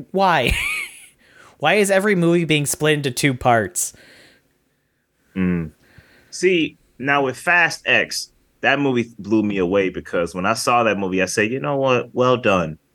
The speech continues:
Speaker 1: Mm.
Speaker 2: That was a nice cliffhanger to leave that out on.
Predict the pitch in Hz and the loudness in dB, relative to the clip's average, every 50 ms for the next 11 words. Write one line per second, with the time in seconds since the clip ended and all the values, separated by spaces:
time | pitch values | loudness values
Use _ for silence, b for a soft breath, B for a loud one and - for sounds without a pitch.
0 | _ _ _ _ - 131 127 127 117 131 139 139 123 127 123 123 120 117 117 - | _ _ _ _ -8 -6 -2 0 2 2 2 2 0 0 0 0 0 0 -2 -4
1 | - - 123 117 123 123 113 110 104 98 92 92 92 95 95 95 90 - 92 87 | -2 -2 -2 -2 -2 -2 -4 -4 -4 -4 -4 -2 0 0 0 0 0 0 0 0
2 | 87 87 87 85 85 82 80 78 76 73 78 | 2 2 2 2 2 0 -2 -6 -6 -8 -10